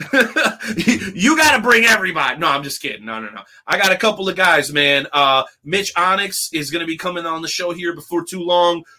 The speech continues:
We're gonna reschedule Slammer. If you guys remember that from about a month ago, we were trying to get Slammer on. The connection was real bad. So we're gonna keep bringing you heat from the Midwest. John, do you mind if I hit on a couple of things super duper quick before we go that I, I didn't get a chance to touch on today?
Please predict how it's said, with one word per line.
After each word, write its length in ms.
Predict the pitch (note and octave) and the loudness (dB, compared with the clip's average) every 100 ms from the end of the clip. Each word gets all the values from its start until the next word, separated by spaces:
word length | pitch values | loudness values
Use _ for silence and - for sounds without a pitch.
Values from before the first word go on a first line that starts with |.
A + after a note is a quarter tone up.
| _ | _
We're 120 | D3+ | -4
gonna 200 | D#3+ D#3 | 0 0
reschedule 680 | C3+ F3+ G3+ - G#3 F#3 E3+ | -2 -4 -2 -4 -4 -4 -4
Slammer. 600 | - - F#3 G#3 G#3 G3+ | -4 -2 0 2 2 2
If 120 | F#3+ | 0
you 60 | E3+ | 0
guys 160 | F3+ | -2
remember 260 | F3 F3+ F#3 | 0 -2 0
that 180 | F3+ F3+ | 0 -2
from 140 | F3+ | -4
about 200 | D#3+ E3 | 0 2
a 60 | D3 | 2
month 260 | D#3+ F#3+ | 0 -2
ago, 180 | F#3 F3+ | -2 -2
we 120 | E3+ | 0
were 60 | E3 | 0
trying 180 | D3 E3+ | 0 -4
to 60 | |
get 140 | E3 D#3+ | -4 -8
Slammer 400 | - F#3 E3+ E3 | -6 -6 -4 0
on. 140 | E3+ | 0
The 80 | D#3+ | -2
connection 420 | C#3+ D#3 D#3 E3 | -6 -10 -8 -8
was 120 | D#3 | -8
real 200 | C#3 D#3+ | -4 -4
bad. 400 | D3 D#3+ E3 D#3+ - _ _ _ | 0 2 2 0 -2 _ _ _
So 340 | - E3+ D#3 D3+ | 0 4 4 6
we're 160 | F3+ | 6
gonna 160 | A3 G#3 | 6 2
keep 220 | G#3 G#3+ | 2 0
bringing 300 | G3 G3+ F#3 | 0 0 -4
you 40 | |
heat 240 | D#3+ G3 F3+ | -6 -8 -6
from 160 | F3+ | -6
the 100 | F3 | -4
Midwest. 520 | E3 F3+ F3 F#3+ F#3 - - - | -4 -2 2 2 2 -4 -18 -4
John, 240 | D#3 B3 | 0 2
do 80 | A3+ | 2
you 60 | B3+ | 2
mind 180 | C4+ | 2
if 100 | C4 | 2
I 100 | C4 | 2
hit 160 | A3 A#3+ | 2 2
on 120 | A#3 | 0
a 60 | F#3+ | 0
couple 280 | A#3 A3 G#3 | 0 -2 -4
of 80 | |
things 220 | G3+ G3 - | -4 -4 -4
super 440 | - - A3 G#3 | -4 -4 -4 -2
duper 280 | G#3 G3 F#3 | -2 -2 -2
quick 220 | A3 G3 | 0 0
before 300 | F#3 G3 F#3+ | -2 -4 -2
we 140 | F#3+ | -2
go 280 | F#3 F#3+ G3 | 0 2 2
that 120 | F3 | 2
I, 140 | D#3 D3+ - | 0 -2 -4
I 140 | C#3+ C#3+ | -2 -2
didn't 200 | D3+ E3+ | -2 -4
get 80 | E3+ | -6
a 60 | |
chance 240 | E3 F3 - | -6 -8 -8
to 80 | |
touch 240 | C#3+ E3+ E3 | -8 -8 -6
on 120 | F3 | -4
today? 320 | E3+ F3 F3+ | 0 0 0